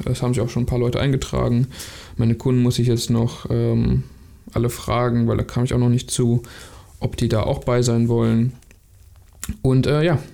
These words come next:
äh, alle ein bis zwei Monate oder alle sechs Wochen ungefähr bekommt ihr da von mir einen P D F geschickt mit,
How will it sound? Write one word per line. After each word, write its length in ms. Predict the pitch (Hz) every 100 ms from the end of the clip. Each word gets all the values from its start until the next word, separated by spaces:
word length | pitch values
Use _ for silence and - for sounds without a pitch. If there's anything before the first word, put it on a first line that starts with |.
| - -
äh, 40 |
alle 640 | 120 123 - 156 156 147 143 - -
ein 200 | 131 139
bis 160 | 135 -
zwei 160 | 123
Monate 340 | 123 131 131 135
oder 160 | 120
alle 160 | 123 127
sechs 320 | 120 120 -
Wochen 240 | 127 -
ungefähr 560 | 123 120 117 120 117 117 - - - - - - -
bekommt 360 | - - 123 123
ihr 100 | 117
da 120 | 110
von 220 | 107 113
mir 400 | 113 113 107 113 123 - - -
einen 540 | 123 120 120 117 117 127
P 140 | 139
D 60 | 131
F 180 | 151 -
geschickt 560 | 127 - 127 120 -
mit, 460 | 113 110 - -